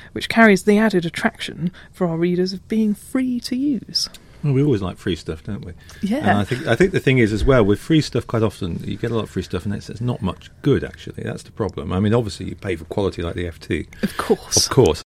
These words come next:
Speaker 2: And the problem is a lot of free stuff, it's just an agglomeration of information. And the thing that I always look for with a good free site is, is, in,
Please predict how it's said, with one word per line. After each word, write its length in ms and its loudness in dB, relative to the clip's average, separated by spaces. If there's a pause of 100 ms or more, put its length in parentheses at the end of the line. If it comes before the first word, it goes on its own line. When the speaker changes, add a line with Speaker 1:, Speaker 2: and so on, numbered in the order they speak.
(180)
Speaker 2:
And 140 10
the 60 6
problem 220 8
is 60 6
a 60 8
lot 100 10
of 80 8
free 200 10
stuff, 240 -2
it's 100 -4
just 160 0
an 60 6
agglomeration 600 2
of 120 -2
information. 580 -4
And 220 -6
the 100 0
thing 160 4
that 80 4
I 160 8
always 220 8
look 160 0
for 80 0
with 120 2
a 40 0
good 180 -4
free 160 -2
site 380 -6
is, 120 -8
is, 200 -4
in, 260 0